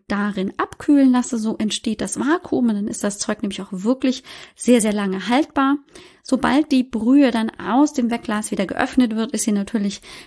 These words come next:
relativ schnell zu verbrauchen. Also bitte dann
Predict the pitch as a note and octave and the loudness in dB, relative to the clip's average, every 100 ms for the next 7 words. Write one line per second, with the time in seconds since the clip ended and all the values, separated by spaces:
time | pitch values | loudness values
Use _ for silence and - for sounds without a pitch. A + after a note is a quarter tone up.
0 | - G#3+ A3 A3 G#3+ - G#3+ G3+ G3+ - | -6 -2 -2 -2 -6 0 0 0 -4 -6
1 | E3+ - F#3+ D4+ D4+ A#3+ G#3 G3+ - G#3 | -6 -4 -2 2 2 2 0 -6 -6 -4
2 | G3 - - - - G#3+ B3 C4 | -6 -10 -20 -4 2 6 6 4